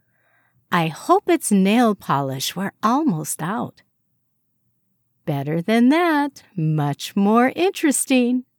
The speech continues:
Georgia teased. That comment got their attention. Even Sheila, who rarely bothered to acknowledge her roommates, got up from the recliner where she was napping and groggily made her way to the door with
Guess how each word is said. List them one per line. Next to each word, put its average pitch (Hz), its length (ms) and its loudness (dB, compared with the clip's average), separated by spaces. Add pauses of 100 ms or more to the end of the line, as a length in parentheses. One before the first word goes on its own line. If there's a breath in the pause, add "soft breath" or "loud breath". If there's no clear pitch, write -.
(140)
Georgia 165 440 0
teased. 156 640 -6 (580)
That 220 240 0
comment 170 480 -2
got 170 240 -2
their 180 160 0
attention. 170 560 -4 (360)
Even 285 440 2
Sheila, 196 580 2
who 220 140 4
rarely 226 440 2
bothered 156 460 0
to 190 120 0
acknowledge 180 520 0
her 202 160 0
roommates, 190 640 2
got 226 260 2
up 226 180 0
from 247 220 0
the 247 80 4
recliner 226 680 0
where 165 180 0
she 185 180 -4
was 165 220 -2
napping 180 560 -2 (260 soft breath)
and 180 280 2
groggily 277 680 0
made 208 340 2
her 202 200 0
way 151 320 -2
to 170 160 -6
the 170 140 -2
door 139 480 -2
with 147 220 -6